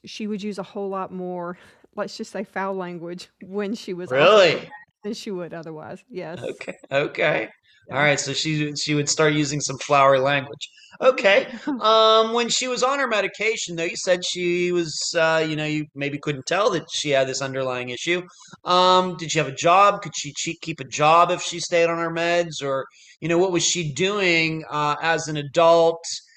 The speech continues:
Speaker 2: uh, maybe even after you got out of high school? How did she pay for things, and what did she do with her life?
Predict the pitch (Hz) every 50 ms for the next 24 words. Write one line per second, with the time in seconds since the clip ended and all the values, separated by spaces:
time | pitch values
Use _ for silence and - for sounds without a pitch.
0 | _ _ _ _ 135 143 147 156 160 165 160 165 160 160 160 151 165 156 156 156
1 | 156 151 - - 156 151 147 147 147 147 156 156 156 143 147 147 147 143 147 151
2 | 160 165 165 160 - - 139 135 131 - - 143 143 143 135 151 156 151 151 147
3 | - - - 151 147 - - 151 156 160 160 - - 160 151 - - 160 160 156
4 | 160 156 160 160 156 151 139 131 135 135 139 139 147 147 - - - 139 131 147
5 | 143 139 135 139 139 143 160 - 208 -